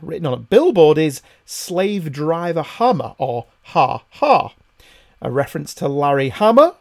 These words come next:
the writer of G I Joe, or something else. 'Cause I don't think he was writing G I Joe at this, I don't think he was writing anything at this point. May still been in high school, I don't know. We open with a splash page of Spider-Man projected upon a wall via a slide projector,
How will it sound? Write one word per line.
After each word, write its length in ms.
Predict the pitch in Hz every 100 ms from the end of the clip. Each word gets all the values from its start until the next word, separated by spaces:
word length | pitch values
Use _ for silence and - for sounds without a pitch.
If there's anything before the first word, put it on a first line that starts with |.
| _
the 80 | 143
writer 400 | 131 135 131 147
of 140 | 131
G 260 | 113 143 175
I 140 | 151
Joe, 560 | 120 160 349 311 185 123 _ _ _ _ _ _ -
or 120 | 202
something 320 | 381 381 311
else. 500 | 359 - - - - _ _ _ _
'Cause 120 | 202
I 40 | 240
don't 120 | 392
think 120 | 330
he 40 |
was 140 | 233 156
writing 500 | 165 370 - 151 131
G 200 | 123 127
I 120 | 117
Joe 220 | 120 110
at 80 | -
this, 120 | 185
I 100 | 147
don't 100 | 123
think 120 | 123
he 20 | 123
was 80 |
writing 320 | 127 180 165 190
anything 420 | 330 320 160 120
at 80 | 104
this 160 | 107
point. 400 | - - 62 - _ _ _ -
May 100 | 104
still 140 | -
been 100 | 139
in 80 | 156
high 220 | 156 165
school, 340 | 143 - 107 101
I 100 | 127
don't 120 | 127
know. 140 | - - _ _ _ _ _ _ 165
We 160 | 220
open 140 | 254 233
with 100 | 190
a 60 |
splash 400 | - 180 170 -
page 300 | 180 160 151
of 100 | 120
Spider-Man 560 | - 143 139 135 131 127
projected 640 | 143 139 160 - - 160
upon 240 | 139 127 123
a 60 |
wall 420 | 123 170 185 175
via 260 | 151 147 123
a 60 | 123
slide 540 | - 147 127 120 -
projector, 680 | - 127 165 165 - -